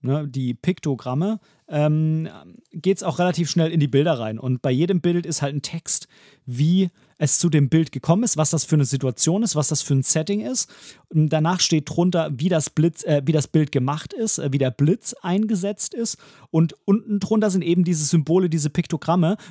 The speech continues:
wo genau angegeben ist, ähm, wie, ähm, wie der Blitz verwendet wurde. Weil in dem Text drüber steht das nicht immer, ähm, bis ins letzte Detail drin, ähm, sondern das ist eher so eine allgemeine Herangehensweise, Beschreibung. Und unten die Piktogramme,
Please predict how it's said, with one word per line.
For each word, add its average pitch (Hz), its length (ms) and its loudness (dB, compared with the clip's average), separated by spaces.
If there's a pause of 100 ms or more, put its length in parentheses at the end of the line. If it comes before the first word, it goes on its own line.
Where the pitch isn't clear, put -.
wo 151 120 2
genau 156 340 2
angegeben 156 680 0
ist, - 340 -2
ähm, 135 280 2 (300)
wie, 160 540 0
ähm, 151 420 0
wie 143 140 -2
der 143 120 2
Blitz 143 320 0
verwendet 135 440 2
wurde. 120 180 0
Weil 120 160 -2
in 160 180 2
dem 147 140 2
Text - 340 -4
drüber 165 240 2
steht 196 320 0
das 139 220 -2 (220)
nicht 139 300 2
immer, 135 360 2
ähm, 127 260 0
bis 147 200 0
ins 139 200 -4
letzte 139 300 -2
Detail 131 420 -4
drin, 185 360 0 (240)
ähm, 135 380 0 (120)
sondern 147 320 0
das 143 140 0
ist 123 100 -6
eher 156 160 -2
so 135 100 -2
eine 120 240 -4
allgemeine 143 840 0
Herangehensweise, 165 880 -4
Beschreibung. 180 600 -6 (420)
Und 147 240 0 (180)
unten 185 340 4
die 151 260 0
Piktogramme, 180 720 -2